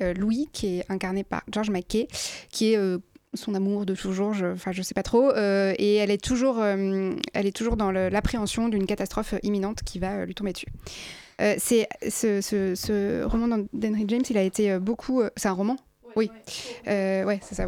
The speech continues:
Je savais plus si c'était une nouvelle ou un roman. Euh, il a été, euh, beaucoup, beaucoup adapté. Et cette année, il y a, euh, Patrice Chia qui l'a également adapté dans un livre, un film qui s'appelle La Bête dans la jungle. Et c'est improbable que, enfin, les interprétations que <laughs> chacun en a fait de ce truc, c'est fou parce que ça n'a strictement rien à voir, à part ce truc de temporalité.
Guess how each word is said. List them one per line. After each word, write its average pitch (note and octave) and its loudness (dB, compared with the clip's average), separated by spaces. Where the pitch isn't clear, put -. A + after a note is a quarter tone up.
Je - -8
savais G3 -2
plus G#3+ -4
si - -6
c'était - -4
une F#3+ 2
nouvelle G3+ 2
ou - 2
un G3 2
roman. G3 0
Euh, G3+ 4
il G#3 2
a G3 4
été, G#3 2
euh, F#3+ 2
beaucoup, A3 0
beaucoup A3 2
adapté. A3 2
Et G#3+ 2
cette G#3 -2
année, A3 4
il B3 2
y G#3 4
a, G#3 4
euh, F#3+ 4
Patrice - -4
Chia A3 2
qui - -6
l'a F3 0
également G3+ 2
adapté G3 0
dans G3 -2
un G3+ -2
livre, G3 -2
un G3 2
film A3+ 0
qui - -6
s'appelle F#3 -2
La F3+ 0
Bête G#3 2
dans G#3+ 2
la F#3+ 2
jungle. A#3+ 2
Et G3+ 4
c'est - 0
improbable A#3+ 4
que, G3 2
enfin, G3+ 2
les F#3+ 2
interprétations A#3+ 0
que F#3+ 2
<laughs> - -
chacun A3+ 4
en A3+ 4
a G3+ 0
fait A#3+ -2
de - -8
ce - 0
truc, A3 -2
c'est A3 4
fou A3+ -2
parce A3 0
que G#3+ -2
ça G#3 -4
n'a G3+ 0
strictement A3+ 0
rien A3 4
à - 4
voir, A#3+ 2
à A#3 0
part B3 0
ce A3 2
truc A3 -2
de G3+ 2
temporalité. G#3 2